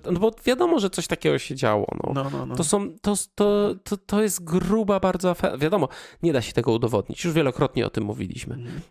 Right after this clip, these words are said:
Speaker 1: Nie da się większości przestępstw, przestępstw seksualnych czy molestowania seksualnego udowodnić. Ale tutaj mamy taką sytuację, że tam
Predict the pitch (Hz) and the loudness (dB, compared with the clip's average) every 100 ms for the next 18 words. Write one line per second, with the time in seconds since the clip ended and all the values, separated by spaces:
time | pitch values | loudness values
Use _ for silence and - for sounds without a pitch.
0 | - 139 143 131 135 123 - - 135 131 | -2 0 2 0 0 0 0 -4 -2 0
1 | - 131 123 135 - 117 - 127 - - | 0 -2 -2 -4 -2 -2 0 -2 -2 -6
2 | - 120 - 123 - 120 - 113 117 117 | -2 -2 0 -6 -4 -6 -2 0 2 2
3 | 117 113 - - - - 127 117 - 120 | 0 -4 -10 -20 -18 -8 -2 0 0 0
4 | 113 110 120 - 113 113 110 117 117 107 | 0 0 -4 -2 0 2 0 -2 0 0
5 | 101 - - - - - - - 117 117 | 0 -4 -14 -16 -20 -20 -18 -4 0 0
6 | - 139 139 117 110 113 147 - 127 - | -2 0 2 2 2 2 0 -2 -4 -2
7 | 127 - 127 120 110 - 131 143 - 135 | -2 -2 0 0 0 0 0 0 0 0
8 | 123 - 143 131 165 | 0 -2 0 0 0